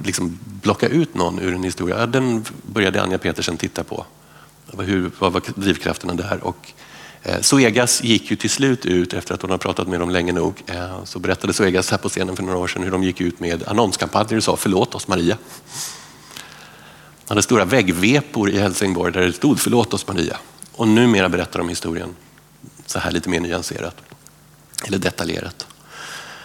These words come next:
Så sluta aldrig titta på historien. Nya frågor kommer dyka upp om tio år som vi är närsynta för idag, men som dåtid-, dess-, framtidens människor kommer undra: "Hur kunde de inte titta på det? Hur fattade de inte detta?"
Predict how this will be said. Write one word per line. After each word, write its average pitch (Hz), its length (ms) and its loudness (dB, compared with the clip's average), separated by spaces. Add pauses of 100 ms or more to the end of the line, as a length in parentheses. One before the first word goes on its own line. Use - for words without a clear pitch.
(600)
Så - 160 0
sluta 185 440 6
aldrig 151 200 4
titta 170 280 2
på 185 100 0
historien. 113 420 0 (460)
Nya 135 300 6
frågor 143 280 6
kommer 123 200 2
dyka 127 220 4
upp 117 100 0
om 113 100 2
tio 110 240 4
år 107 140 6
som 107 180 2
vi 127 320 6
är 117 40 6
närsynta 98 920 2
för 92 160 2
idag, 87 300 4
men 92 120 0
som 98 180 0
dåtid-, 117 640 2
dess-, 113 400 -2
framtidens 135 640 4
människor 113 340 4
kommer 107 180 2
undra: 95 180 4
"Hur 101 100 0
kunde 101 340 -2
de 101 120 -2
inte 98 200 -4
titta 107 320 -4
på 92 140 -6
det? 85 120 -4
Hur 95 80 -4
fattade 117 480 -4
de 135 100 0
inte 85 200 -2
detta?" - 320 -6